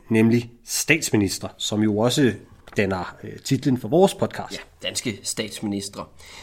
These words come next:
Speaker 2: Men altså, inden vi når til, at Blume faktisk bliver premierminister, så er hans store svendestykke jo faktisk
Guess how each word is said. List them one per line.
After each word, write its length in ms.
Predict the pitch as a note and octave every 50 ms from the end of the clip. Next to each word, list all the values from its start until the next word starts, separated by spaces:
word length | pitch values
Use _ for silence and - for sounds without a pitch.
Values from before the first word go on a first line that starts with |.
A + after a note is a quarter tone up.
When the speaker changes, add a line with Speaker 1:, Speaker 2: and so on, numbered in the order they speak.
| - - -
Speaker 2:
Men 140 | - B2 C3
altså, 200 | B2+ A#2+ B2+ D#3 D#3
inden 180 | E3+ F#3 A3+ G#3+
vi 80 | A3
når 240 | G3 F#3+ F#3 E3+ -
til, 280 | - - - D3 C3 - - - -
at 180 | A#2 A2+ - A#2 G#2+ - -
Blume 260 | - C3+ C#3+ D#3+ E3
faktisk 420 | D#3 - C3 C3+ - C3 A#2 - -
bliver 220 | G3 G3+ C#3+ F#2+
premierminister, 1080 | F2 - - - - C3 A2 A2 A2 G#2+ A2 B2+ D#3 D#3+ C#3 A2+ G#2 G2 - - - F2+ - - - - - - -
så 140 | - - E3
er 40 | F#3+
hans 160 | F#3+ F3 D3+
store 300 | - - - D3+ F3+ F#3+
svendestykke 760 | E3+ - - - A#2 A#2 A#2+ E3 F#3 - - - A#2+ A2+ A#2+
jo 60 | A2+ A2
faktisk 480 | - G#2+ - - - - B2+ - -